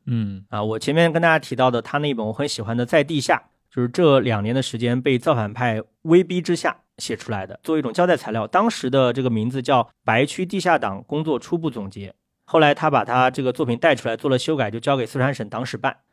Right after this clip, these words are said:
Speaker 2: 就改名字叫这个《在地下》出版了。而且另外呢，马识途还写了一些小说初稿，有三四十万字吧。等到文革结束之后，就把这些作品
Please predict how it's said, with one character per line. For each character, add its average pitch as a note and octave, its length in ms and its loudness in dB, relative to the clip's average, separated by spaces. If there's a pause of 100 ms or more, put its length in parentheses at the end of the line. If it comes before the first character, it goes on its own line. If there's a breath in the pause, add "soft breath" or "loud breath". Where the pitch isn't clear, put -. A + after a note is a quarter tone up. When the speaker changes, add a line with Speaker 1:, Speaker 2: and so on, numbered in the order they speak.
Speaker 2:
就 B2+ 160 -4
改 G#2+ 200 0
名 G#2+ 140 0
字 B2 120 -4
叫 A2+ 260 2
这 A2+ 80 -10
个 A2+ 100 -12
《在 D3 120 4
地 B2+ 120 -2
下》 A#2 180 -2
出 - 120 -8
版 G#2+ 200 -6
了。 - 120 -20 (280 soft breath)
而 D#3+ 120 0
且 D3+ 140 0
另 F#3 160 0
外 F3 200 6
呢， C3+ 140 0
马 A2+ 180 -2
识 B2 140 -10
途 B2 140 -8
还 C3+ 140 -2
写 A#2 100 -8
了 G#2 80 -8
一 - 20 -10
些 B2+ 80 -4
小 A#2+ 180 -6
说 C#3 180 -4
初 - 180 -10
稿， G#2+ 180 0
有 G#2+ 120 -10
三 D3 200 -2
四 C#3+ 120 -10
十 C3 80 0
万 C3+ 180 0
字 C#3+ 120 -6
吧。 G#2+ 180 -6 (400)
等 A2+ 100 -4
到 B2 140 2
文 C3 160 0
革 D3+ 100 4
结 C3 140 -2
束 C3 120 -6
之 B2 100 -4
后， A2+ 100 2
就 A#2 60 -4
把 G#2+ 140 -4
这 A2+ 160 -6
些 A#2 140 -2
作 A#2+ 180 -2
品 G2+ 240 -10